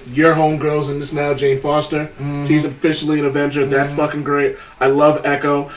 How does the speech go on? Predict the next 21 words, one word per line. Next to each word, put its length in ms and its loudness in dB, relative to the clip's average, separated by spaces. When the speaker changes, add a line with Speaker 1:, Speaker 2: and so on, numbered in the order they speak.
Speaker 1:
I 60 6
love 220 8
that 160 8
even 240 6
with 120 6
the 100 2
power 380 6
of 120 0
the 80 -2
Phoenix 340 0
Force, 220 2
<laughs> 40 2
she 80 4
still 280 8
can't 240 0
hear. 260 -2
Speaker 2:
She's 180 2
a 80 6
perfect 420 -2
Phoenix 400 -6
avatar. 500 -10